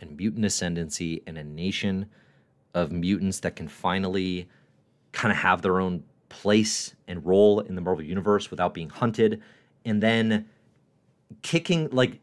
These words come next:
like, upending that so severely that now they are literally the most hunted they've ever been. And I'm not being hyperbolic when I say that. You know,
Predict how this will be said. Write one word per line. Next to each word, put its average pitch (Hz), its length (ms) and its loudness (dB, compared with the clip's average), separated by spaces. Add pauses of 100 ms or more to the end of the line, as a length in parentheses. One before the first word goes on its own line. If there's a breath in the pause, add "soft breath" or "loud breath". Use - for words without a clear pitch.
like, 120 360 -2
upending 139 540 2
that 98 200 2
so 123 400 4
severely 85 880 -4 (840)
that 107 300 2
now 104 300 4
they 110 240 4
are 104 320 6
literally 107 680 2
the 90 300 -4
most 104 560 4
hunted 73 600 -12 (720)
they've 95 320 0
ever 82 260 2
been. 80 280 -4 (1300)
And 113 140 6
I'm 117 140 6
not 139 280 6 (760)
being 117 240 2
hyperbolic 107 720 0
when 73 100 -12
I 67 60 -18
say 110 340 0
that. 67 220 -12 (1120)
You 101 100 -4
know, 90 200 -2